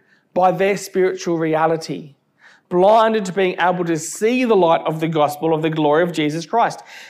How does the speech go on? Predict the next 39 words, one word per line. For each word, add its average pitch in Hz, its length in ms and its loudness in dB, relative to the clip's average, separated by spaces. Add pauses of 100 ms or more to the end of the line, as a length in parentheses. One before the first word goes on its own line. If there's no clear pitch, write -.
(140)
And 226 140 2
so 220 140 2
yelling 220 500 2
and 226 140 -2
screaming 220 540 0
at - 180 -4
them 156 180 -2
is 160 160 -4
not 196 220 0
an 170 60 -4
appropriate 185 500 0
method. 208 420 -4 (1400)
<coughs> - 100 -4 (720)
You 226 140 0
don't 247 300 4
yell 208 300 4
and 190 120 -2
scream 202 540 -2
at 175 100 2
a 170 60 4
blind 175 540 2
person 160 420 -2
for 165 180 -4
walking 190 380 0
in 165 120 -2
wet 160 220 -2
concrete, 196 640 -4 (1800)
right? 170 360 2 (480)
You 214 140 -2
come 220 220 0
alongside 214 920 2
them 202 180 0
before 214 680 4
they 247 160 2
get 196 220 -2
to - 100 -14
the 185 80 0
wet 156 220 -2
concrete, 139 580 -4